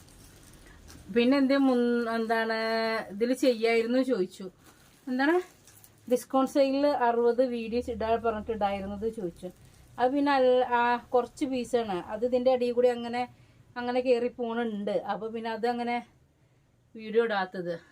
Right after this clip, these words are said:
കുറേ പീസ് എടുക്കുമ്പോഴേ ചിലയില് ഇപ്പൊ പത്ത് പീസൊക്കെ എടുക്കുമ്പോ ഒരു, ഏ, നാലെണ്ണം കൂടി തരുമോ ചോദിക്കുമ്പോ അപ്പൊ നമ്മൾ ആ പഴയത് മുന്നൂറ്,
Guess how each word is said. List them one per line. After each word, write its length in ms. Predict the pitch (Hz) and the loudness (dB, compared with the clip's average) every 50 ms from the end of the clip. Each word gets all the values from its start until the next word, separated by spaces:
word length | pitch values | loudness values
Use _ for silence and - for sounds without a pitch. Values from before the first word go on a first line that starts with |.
| _ _ _ _ - | _ _ _ _ -8
കുറേ 220 | 226 220 226 240 226 254 | -6 -4 -4 -4 -4 -4
പീസ് 200 | 247 226 - 269 226 | -6 -4 -4 -4 -4
എടുക്കുമ്പോഴേ 400 | 233 226 247 226 220 208 185 147 - _ _ _ _ _ _ _ _ _ - - | -4 -6 -10 -8 -6 -6 -6 -6 -8 _ _ _ _ _ _ _ _ _ -6 -4
ചിലയില് 420 | 240 226 226 226 233 226 247 247 240 226 180 - _ _ _ _ _ _ _ _ _ _ _ _ | -2 0 2 2 4 4 4 4 2 0 -6 -16 _ _ _ _ _ _ _ _ _ _ _ _
ഇപ്പൊ 140 | _ - 240 214 247 | _ -12 -4 -2 -2
പത്ത് 160 | 240 240 - 269 247 | -2 -2 -2 -2 -2
പീസൊക്കെ 320 | 254 247 - 269 247 254 247 | -2 -2 -2 0 0 0 0
എടുക്കുമ്പോ 380 | 233 226 - 240 226 226 240 240 233 240 233 - 226 233 | -2 -4 -6 -6 -4 -2 -2 0 0 -2 -4 -4 -2 0
ഒരു, 160 | 233 233 233 233 208 202 220 | 2 2 2 0 -2 -4 -6
ഏ, 20 | 226 220 - _ _ _ _ _ - - 233 | -8 -10 -12 _ _ _ _ _ -8 -4 0
നാലെണ്ണം 320 | 233 226 226 226 233 233 226 | 0 2 2 2 0 0 0
കൂടി 120 | 233 240 247 233 | 0 2 2 2
തരുമോ 180 | 240 220 226 233 | 2 2 2 0
ചോദിക്കുമ്പോ 320 | 254 240 220 - 233 220 226 208 | 0 -2 -4 -4 -4 -4 -2 -2
അപ്പൊ 100 | 208 233 226 | -4 -4 -6
നമ്മൾ 160 | 220 220 226 226 233 | -4 0 0 0 0
ആ 20 | 233 240 | 0 0
പഴയത് 340 | 240 226 220 220 220 214 240 240 | -2 -2 -2 -4 -4 -4 -4 -4
മുന്നൂറ്, 340 | 233 226 220 220 220 226 226 | -6 -6 -8 -6 -4 -4 -4